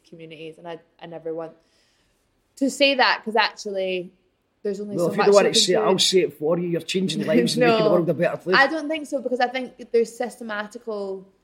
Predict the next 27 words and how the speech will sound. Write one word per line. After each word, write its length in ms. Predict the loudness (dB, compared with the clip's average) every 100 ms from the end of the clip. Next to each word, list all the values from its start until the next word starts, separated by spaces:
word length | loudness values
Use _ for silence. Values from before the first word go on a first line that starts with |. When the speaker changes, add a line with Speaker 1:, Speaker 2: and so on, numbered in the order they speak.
| _ _ -2
Speaker 1:
things 340 | -2 -2 -8
that 180 | -4 -4
are 500 | -2 -2 -2 -4 -8 _ _ _ _ _ _ _ -8
real 280 | -4 -4
challenging, 720 | -4 -6 -6 -8 -10 -8 -8 -8
and 160 | -10 -10
all 260 | 0 0 2
you 160 | -4 -8
ha-, 140 | -8 -6
are 80 |
actually 320 | -4 -6 -10 -10
doing 240 | -10 -10
is 120 | -12
going 240 | -6 -6 -6
in 300 | -10 -14 -18 _ _ _ _ _ -10
and 260 | -8 -10 -18 _ -20 -20 -6
giving 340 | -4 -2 -6 -8
space 360 | -12 -12 -10
for 140 | -12 -14
people 260 | -14 -14
to 100 | -14
be 80 | -18
creative, 520 | -20 -18 -18 -16 -20 -14 -8
and, 160 | -8 -6
and 160 | -4
actually 400 | -4 -4 -8 -12 -14 _ _ _
that's, 340 | -16 -16 -20